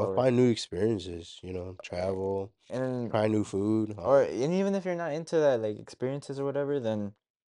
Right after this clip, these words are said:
Speaker 2: Have a day off.
Speaker 1: enjoy your, enjoy, enjoy it while
Speaker 2: Mm-hmm.
Speaker 1: you're there, because trust me, you don't wanna grow up and just be like,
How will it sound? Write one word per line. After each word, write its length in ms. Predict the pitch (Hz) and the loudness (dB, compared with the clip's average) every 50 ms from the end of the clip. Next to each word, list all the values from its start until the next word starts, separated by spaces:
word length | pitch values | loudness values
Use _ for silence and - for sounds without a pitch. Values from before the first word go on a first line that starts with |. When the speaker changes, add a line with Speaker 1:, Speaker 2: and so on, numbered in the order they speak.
| _ _ | _ _
Speaker 2:
Have 220 | - 101 104 113 | -4 -2 0 0
a 60 | 113 | 0
day 240 | 90 80 90 92 98 | 0 -2 -2 -2 0
off. 300 | 98 98 104 101 87 - | 0 0 -2 -2 -4 -2
Speaker 1:
enjoy 400 | 127 123 123 110 127 135 156 175 | -2 -2 2 4 8 10 10 10
your, 100 | 175 165 | 10 8
enjoy, 320 | 139 117 131 147 165 170 | 6 6 8 8 10 10
enjoy 400 | 127 139 131 120 104 117 127 143 | 8 6 2 2 4 4 6 6
it 320 | 165 185 202 214 202 - - - | 6 4 2 0 -2 -4 -8 -14
while 300 | - 101 95 117 123 123 | -10 -2 0 2 2 4
Speaker 2:
Mm-hmm. 80 | 120 113 | 2 2
Speaker 1:
you're 100 | 113 104 | 2 2
there, 260 | 104 110 113 113 113 | 2 2 2 2 2
because 460 | 101 104 104 - - 110 101 101 - | 0 -4 -8 -6 -6 -6 -6 -6 -6
trust 300 | - - 110 107 - - | -6 -6 -6 -6 -6 -8
me, 100 | 110 104 | -8 -6
you 80 | 101 104 | -4 -2
don't 180 | 117 117 117 | -2 0 0
wanna 200 | 117 117 110 107 | 0 -2 -2 -4
grow 280 | 101 98 107 107 104 104 | -4 0 2 4 4 4
up 240 | 104 104 101 - - | 4 2 0 -4 -8
and 100 | 98 92 | -12 -12
just 180 | 92 92 92 | -12 -12 -10
be 100 | 98 98 | -10 -8
like, 340 | 92 92 90 90 87 87 - | -8 -8 -8 -10 -12 -14 -16